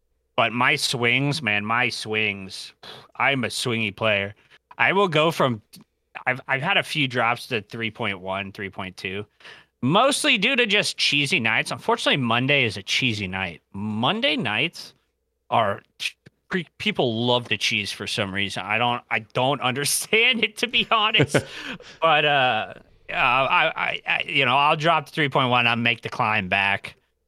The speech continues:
Speaker 1: But I, yeah, I, I do go from, like, a, I, I would say I sit ninety percent of the time around a three point, three point. Thank you very much. Sorry, my room-, my roommate had to get me a beer. Um,
Speaker 2: Thank you, roommate.
Speaker 1: Yes,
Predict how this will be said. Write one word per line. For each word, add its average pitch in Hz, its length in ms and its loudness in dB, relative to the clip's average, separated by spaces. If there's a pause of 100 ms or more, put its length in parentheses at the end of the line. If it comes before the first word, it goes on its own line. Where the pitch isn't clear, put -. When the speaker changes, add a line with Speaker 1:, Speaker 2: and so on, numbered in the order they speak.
(140)
Speaker 1:
But 120 260 4
I, 139 240 0
yeah, 131 160 4
I, 127 320 2
I 147 220 4
do 127 260 0
go 127 240 2
from, 120 220 -2
like, 113 260 0
a, 110 180 0 (680)
I, 147 100 4
I 170 200 2
would 175 120 2
say 170 180 2
I 147 200 4
sit - 360 -2 (120)
ninety 135 640 -2
percent 131 360 2
of 117 60 0
the 113 60 -8
time 123 240 0
around 113 220 2
a 101 40 -4
three 101 220 -4
point, 98 240 -10 (200)
three 113 160 0
point. 110 220 -6 (280)
Thank 117 180 -6
you 104 60 -18
very 95 140 -16
much. 90 320 -16 (380)
Sorry, 90 240 -10 (160)
my 98 60 -12
room-, 101 400 -8
my 104 80 -2
roommate 98 440 -2
had 95 140 -8
to 95 60 -14
get 92 140 -12
me 92 100 -14
a 95 60 -14
beer. 95 260 -14 (380)
Um, 107 500 0 (160)
Speaker 2:
Thank 120 160 4
you, 104 60 6
roommate. 101 320 4 (640)
Speaker 1:
Yes, 113 320 -2